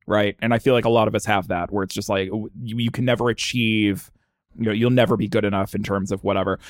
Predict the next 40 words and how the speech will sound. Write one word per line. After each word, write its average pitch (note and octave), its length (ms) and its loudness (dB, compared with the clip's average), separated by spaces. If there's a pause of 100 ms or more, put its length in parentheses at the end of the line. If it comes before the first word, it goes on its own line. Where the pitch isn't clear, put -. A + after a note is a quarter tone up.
(140)
And A3 160 4
I'll G#3+ 80 4
also, A3+ 360 6
like, E3 320 4
I, C#3+ 200 2
in E3+ 320 4
general, D#3 840 4
like, B2 160 4
I B2 60 2
won't B2 180 0
say C3+ 140 4
this C3 160 0
about, A2 400 4
like, G2 500 -2 (220)
uh, G#2+ 180 -2
you A2 200 -6
know, F2+ 200 -6 (440)
w-, C#3+ 160 -4
whatever, A#2 760 0
like, G#2 160 -4
not F3 240 8
all C#3+ 160 6
men, G2+ 460 -2 (320)
right? B2 420 4
But C#3+ 320 2
in G3 300 4
the D#3+ 100 6
gay C#3+ 240 4
community, C3 640 2
there's B2+ 240 0
a C3 40 2
lot A#2 420 4
of, A#2+ 260 0
like, G2+ 580 -4 (360)
feature D3+ 600 0
forward, A2+ 1040 4 (320)
a B2+ 80 2
lot C3+ 300 4
of, A#2+ 180 2
like, A2 320 -2